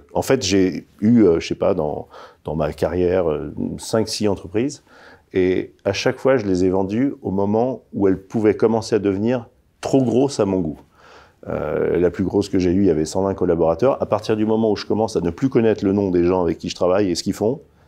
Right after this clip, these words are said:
j'aime pas. Moi, j'adore le côté, euh, équipe de l'entrepreneur. Le vrai entrepreneuriat, c'est ça. Euh, pour moi, c'est pas le type qui dirige une boîte de dix mille personnes qui a jamais vu le mec qui est au bout de la chaîne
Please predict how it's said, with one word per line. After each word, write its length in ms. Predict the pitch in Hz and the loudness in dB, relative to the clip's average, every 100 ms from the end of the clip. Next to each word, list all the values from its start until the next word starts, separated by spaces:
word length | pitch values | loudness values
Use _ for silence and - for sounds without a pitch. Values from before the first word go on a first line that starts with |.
| _ | _
j'aime 280 | - 85 92 | -6 -2 0
pas. 260 | 78 - - _ _ _ _ - | -2 -4 -8 _ _ _ _ -8
Moi, 140 | 98 | -4
j'adore 420 | 90 92 104 120 | -2 0 4 4
le 120 | 98 | 4
côté, 420 | - 92 107 107 101 | 2 0 2 4 4
euh, 260 | 82 78 - | 4 2 -2
équipe 420 | 113 - 123 - - - _ | -4 -4 -10 -10 -16 -20 _
de 140 | 82 82 | -4 -2
l'entrepreneur. 580 | 80 - - 87 90 - - 95 | -2 -6 -6 -6 -6 -10 -6 2
Le 100 | 98 | 2
vrai 320 | 90 - 139 | 2 2 2
entrepreneuriat, 680 | 117 - 95 92 87 104 - | 2 0 -2 -2 0 0 -2
c'est 120 | 87 | -6
ça. 240 | 85 78 _ - - - _ - | -8 -8 _ -20 -20 -20 _ -12
Euh, 60 | |
pour 180 | - 80 | -4 0
moi, 160 | 101 78 | 0 0
c'est 140 | - | -4
pas 180 | - 90 | 0 0
le 140 | 82 | 0
type 260 | 78 110 101 | -4 -8 -8
qui 140 | 95 | -6
dirige 260 | 80 82 87 | -2 0 0
une 100 | 85 | 0
boîte 160 | 92 82 | -2 0
de 60 | |
dix 140 | 78 87 | -2 -2
mille 140 | 82 | -2
personnes 340 | 80 - 107 | -4 0 -2
qui 100 | 110 | 0
a 60 | 71 | -2
jamais 320 | 85 98 90 | 0 0 2
vu 180 | 95 104 | 0 0
le 140 | 80 | 0
mec 180 | 85 101 | -4 -6
qui 80 | - | -6
est 40 | |
au 40 | 80 | -6
bout 100 | 80 | -2
de 60 | |
la 60 | 95 | 0
chaîne 260 | 101 82 | 0 -2